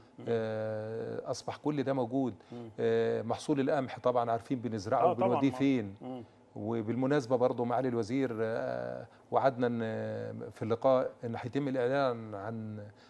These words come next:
Speaker 2: سعر محصول أرداب القمح، سعر تسليم
Speaker 1: مم.
Speaker 2: أرداب القمح للموسم الجديد، يمكن في خلال الأسبوع اللي احنا فيه ده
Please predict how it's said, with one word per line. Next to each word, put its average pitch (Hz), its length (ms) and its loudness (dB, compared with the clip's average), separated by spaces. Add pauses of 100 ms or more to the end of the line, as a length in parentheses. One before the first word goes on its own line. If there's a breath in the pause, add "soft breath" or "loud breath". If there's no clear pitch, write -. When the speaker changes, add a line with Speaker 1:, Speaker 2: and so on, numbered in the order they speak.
(140 soft breath)
Speaker 2:
سعر 135 400 6
محصول 123 560 0
أرداب 120 380 -2
القمح، 123 320 -2
سعر 135 240 -2
تسليم 117 600 0 (140)
Speaker 1:
مم. 127 240 -6 (200)
Speaker 2:
أرداب 113 320 0
القمح 131 340 -2
للموسم 120 380 -2
الجديد، 113 320 -2
يمكن 120 300 -2
في 107 80 -8
خلال 123 260 -4
الأسبوع 120 360 -6
اللي 117 120 -2
احنا 117 140 -2
فيه 123 120 -4
ده 123 180 0